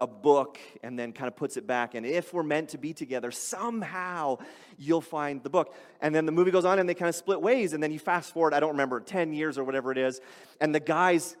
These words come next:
getting married to a different woman. And it's like the night of his wedding, his friend gives him the book,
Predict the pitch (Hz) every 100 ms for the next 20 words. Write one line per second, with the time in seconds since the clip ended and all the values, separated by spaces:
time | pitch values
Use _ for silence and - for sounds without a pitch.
0 | - 165 180 165 185 202 160 156 180 202
1 | 190 151 196 202 113 107 147 - 160 143
2 | 127 151 156 175 180 151 160 139 151 160
3 | 156 143 151 - - 160 156 147 135 156
4 | 131 151 143 135 131 151 151 -